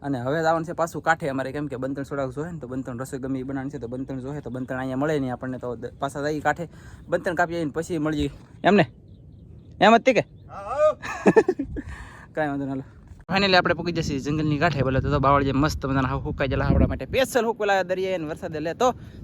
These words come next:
Speaker 1: તો એ બાવળિયા હુકાઈ ગયેલા છે, બાવળિયા આપણે કટિંગ કરી નાખો.
Speaker 2: કાપી લેવાને કાંટા વિનાના છે મારા વાલા.
Speaker 1: હા, હો, કાંટા બાટા કાંઈ છે નહીં, બાવળિયા મસ્ત બાવળિયા. જો યાર,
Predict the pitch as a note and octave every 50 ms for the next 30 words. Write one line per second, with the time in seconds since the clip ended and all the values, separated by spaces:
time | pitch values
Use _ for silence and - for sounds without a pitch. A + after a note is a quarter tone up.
0 | - - - - - E3+ F3+ F#3+ G3 G3 F#3+ G3 G#3 F#3+ F#3+ F#3 F#3+ F#3+ G#3 G#3+
1 | F#3+ E3+ F3+ F3+ F3+ F3 F3 E3+ E3+ E3+ - - F#3 - - - - - - -
2 | - - - E3+ - F3+ D#3+ D3 F3 G3+ G#3+ A3+ G3+ - D#3+ F3 G3+ G3 G3+ G3+
3 | G3 F3+ F3 F#3+ G3 G3 F#3+ F#3 G3 G3 F3 D3+ C#3 C#3+ C3 C#3+ D3+ E3 F#3 G3
4 | E3+ - - - - - C3+ C#3 D#3 F3+ E3 - - - E3 D#3 D#3+ D#3+ D3 D#3+
5 | D3 D3 E3+ E3 E3+ D3+ D3 D3 D3+ D3+ C3+ B2+ C#3 D#3 E3+ E3 E3 - D3+ D3
6 | C#3+ C#3+ C#3 C#3 C3+ D3 D3 C#3+ C#3 C3+ B2